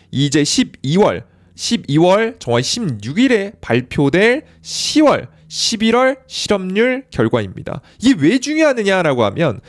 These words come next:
일단 애초에 금리 인하가 십이, 이 구팔, 구월, 시월, 십일월 에프엠씨 없으니까 거르고 십이월까지 연속 세 번의 에프엠씨가 열릴 때마다 금리 인하 했던 건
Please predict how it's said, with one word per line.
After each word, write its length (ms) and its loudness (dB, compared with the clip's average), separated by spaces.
일단 280 2
애초에 580 -2
금리 760 -2
인하가 440 0
십이, 460 -4
이 60 -14
구팔, 440 -4
구월, 640 2
시월, 640 0
십일월 760 0
에프엠씨 340 2
없으니까 440 -4
거르고 540 0
십이월까지 1080 0
연속 420 0
세 180 -4
번의 340 0
에프엠씨가 480 0
열릴 320 2
때마다 240 0
금리 360 -4
인하 120 2
했던 340 -2
건 220 0